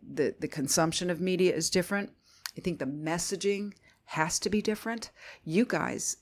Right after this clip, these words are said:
started asking me questions that had to do with advocacy, that had to do with how we feel about each other, that had to do with what, why would you buy something, um,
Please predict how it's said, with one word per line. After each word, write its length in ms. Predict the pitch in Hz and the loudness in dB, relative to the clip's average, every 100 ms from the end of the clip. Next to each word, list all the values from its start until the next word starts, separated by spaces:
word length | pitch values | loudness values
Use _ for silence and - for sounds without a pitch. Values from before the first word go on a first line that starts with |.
| _ - | _ -6
started 380 | - 196 196 | 2 4 6
asking 400 | 190 185 - 185 | 4 2 -2 -2
me 100 | 196 | -2
questions 520 | 220 170 151 - 170 170 | 0 0 0 -2 -4 -4
that 120 | 165 | -2
had 180 | 170 165 | -2 -2
to 80 | 175 | -2
do 120 | 175 | 0
with 200 | 175 - | -2 -4
advocacy, 800 | 185 202 190 - - - 131 147 | -4 -2 -6 -8 -8 -6 -6 -6
that 120 | 170 160 | -6 -2
had 200 | 170 165 | -2 -2
to 80 | |
do 180 | 165 170 | 0 0
with 200 | 160 156 - - - | 0 -4 -14 -20 -4
how 180 | 180 170 | 2 2
we 140 | 170 | 2
feel 320 | - 185 208 | 0 2 2
about 260 | 208 160 - | 2 0 -2
each 180 | 127 143 | -6 -6
other, 260 | 113 98 | -6 -6
that 180 | 160 - | -6 -2
had 200 | 170 165 | -2 0
to 80 | 165 | -2
do 240 | 175 165 | -2 0
with 300 | 165 156 - _ - - - _ | -2 -4 -8 _ -20 -20 -20 _
what, 360 | 160 190 - 190 | 6 6 6 0
why 300 | 180 196 254 | 6 8 8
would 240 | 269 214 | 6 2
you 180 | 196 208 | 4 2
buy 720 | 156 165 170 190 151 104 113 - _ _ | 4 8 8 8 4 0 -8 -16 _ _
something, 720 | - - 165 151 - 110 85 151 _ _ _ - | -2 4 4 4 -2 -6 -6 -12 _ _ _ -2
um, 340 | 156 147 | 0 0